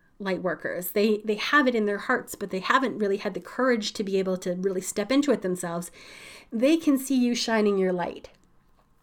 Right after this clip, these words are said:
And they can say, "Hey, wait a minute, I have one of those too." And it's not so much that you then are recruiting other light workers to create a new echo chamber,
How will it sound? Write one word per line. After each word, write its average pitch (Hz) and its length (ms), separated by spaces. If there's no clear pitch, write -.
And 214 120
they 220 120
can 226 160
say, 196 180
"Hey, 208 160
wait 226 160
a 214 60
minute, 180 240
I 202 80
have 214 200
one 202 140
of 180 80
those 170 240
too." - 400
And 240 100
it's 233 140
not 269 240
so 269 100
much 214 280
that 202 200
you 208 160
then 196 160
are 190 120
recruiting 190 640
other 190 220
light 190 220
workers 185 360
to - 120
create 190 340
a 180 60
new 254 320
echo 180 260
chamber, 180 500